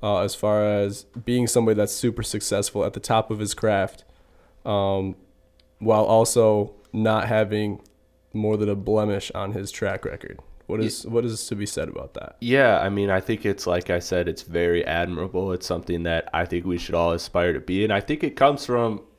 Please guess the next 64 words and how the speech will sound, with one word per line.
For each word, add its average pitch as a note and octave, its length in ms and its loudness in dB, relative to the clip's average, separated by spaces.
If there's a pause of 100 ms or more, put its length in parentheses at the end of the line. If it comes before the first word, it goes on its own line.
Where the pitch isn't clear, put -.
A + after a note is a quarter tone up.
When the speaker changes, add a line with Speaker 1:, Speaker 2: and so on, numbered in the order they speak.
(100)
Speaker 2:
I G#2+ 80 6
think - 240 -8
it B2 160 -6
comes G#2+ 400 -4
from F#2+ 560 -4
a, F#2 320 -2
a F#2 160 0
real F#2 640 0
lesson G2 420 0
that's F2+ 280 -2
always G2 380 0
regurgitated F#2 840 -4
in F2 80 -4
hip F#2 260 -2
hop, F2+ 240 2
and F2 140 -2
that F2 160 -2
is, F2 180 -2
you F2 100 -4
know, E2+ 200 -6 (400)
like, F#2+ 240 -2
you F#2+ 140 -4
have F#2+ 480 -2
to G2 120 0
have F2 400 0
a F2+ 100 -8
good F2 280 -2
circle E2+ 400 -2
around F#2 440 -2
you. G1+ 120 -8
And - 80 -6
I F2+ 100 0
think, F#2+ 300 -2 (360)
I G2+ 120 4
think A#2 240 0
that's A2+ 240 2
really A2 240 4
key. B2 320 -2
If E2+ 120 -6
you F#2 120 0
have F#2+ 160 0
a F2+ 40 -6
good F#2+ 280 -4
circle G2 320 -2
around F#2+ 320 0
you, F#2 60 -4
if F2+ 120 -12
you G#2 120 -2
have G2 120 -2
a F#2+ 40 -6
good G2 280 -4
group G#2 220 -4
of F#2 160 -6
people, G2+ 400 -2
like, F#2 320 -2
there's G2 180 -2
a F#2+ 60 0
lot F2+ 280 -2
of F2+ 120 -4
checks - 320 -4
and F#2 100 -4
balances, F#2 500 0
you F2+ 120 -2
know. F2+ 200 -6